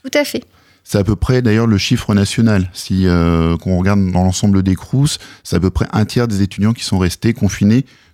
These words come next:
Speaker 2: dans leur chambre universitaire.
Speaker 1: Alors en moyenne, toutefois, euh, le Crous de Normandie, euh, est parmi le, le, le Crous le plus, euh, occupé en fait en France. Euh, beaucoup, beaucoup d'étudiants ont réussi à quitter les cités universitaires dans les autres, euh, départements.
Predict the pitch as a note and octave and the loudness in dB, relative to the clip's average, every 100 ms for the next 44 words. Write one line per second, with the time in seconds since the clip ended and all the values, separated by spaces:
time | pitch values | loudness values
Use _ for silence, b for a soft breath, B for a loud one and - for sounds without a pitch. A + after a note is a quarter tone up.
0 | - G2 G#2+ - A2+ G#2+ G2 F#2+ - G#2 | -2 2 2 0 0 2 2 0 -2 -4
1 | - E2+ - G#3 G#3+ G#3+ - B3 C4 B3+ | -2 -2 -2 0 0 0 0 2 2 2
2 | C4+ D#4 E4+ - - B3+ - C#4+ C#4+ C#4+ | 2 0 -2 -6 -10 -10 -4 -2 0 2
3 | B3+ A3 A3 G#3+ G#3+ D4 C4+ B3 A#3 A3+ | 0 0 0 -2 -4 -4 -2 0 2 0
4 | A3 B3+ C#4 C#4+ A#3 G#3+ G#3 G3+ G3 G3 | 0 -2 0 0 2 0 0 -2 -2 -2
5 | - A#3+ B3 A3+ B3 A#3+ G#3+ G#3 G3+ G3 | 0 -2 0 0 2 2 0 0 0 -2
6 | G3 G3 F#3+ E3+ F3 F3 E2+ G#2+ F#2 - | -2 -2 -2 -2 -4 -6 -8 -8 -10 -8
7 | D#3 G#3+ - D#4 - - - G#3+ - - | -2 -2 2 2 2 -4 -2 -2 -2 0
8 | D4+ D4 C#4 A#3 A3 A3 A#3+ A#3 C4 A#3 | 4 4 4 4 2 2 0 -2 -2 -2
9 | G3+ A#3 A#3 G3+ - - C4+ D#4 - G3 | -2 -6 -4 -6 -6 -10 -8 -6 -6 -10
10 | B B B B - G#3 G3+ G3 G3 G3 | B B B B -2 2 4 4 2 0
11 | F#3+ F#3+ F#3 E3+ G3 A#3 - A#3 B3 C4+ | -2 -4 -4 -4 -2 -2 0 0 2 2
12 | A#3+ A#3 G#3+ C4 C4 A3 A3 - B3+ A3+ | 0 0 0 4 4 4 2 2 0 0
13 | - - A3 G3+ G#3+ A3 G#3+ G3+ F#3 - | -2 -4 -2 -4 -2 0 0 0 -4 -4
14 | A#3+ G#3+ G3+ A3 - - G3 F#3+ G3 G3+ | -2 0 -2 -4 -8 -8 -6 -2 -4 -4
15 | - F3+ | -8 -10